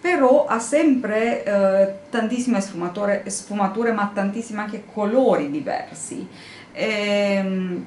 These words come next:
quattro, cinque colori diversi, c'è un, due, due tipi di verde, un turchese, un azzurro, un viola,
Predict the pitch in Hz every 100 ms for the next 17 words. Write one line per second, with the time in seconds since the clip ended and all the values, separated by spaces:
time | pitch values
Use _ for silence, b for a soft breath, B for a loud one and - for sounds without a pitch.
0 | - - 214 254 190 226 214 196 - 170
1 | 175 165 151 175 185 170 170 156 139 151
2 | 185 190 185 160 180 190 196 196 175 185
3 | 185 185 170 185 185 190 180 - 175 175
4 | 180 180 190 180 160 175 180 180 190 185
5 | 185 185 175 175 180 180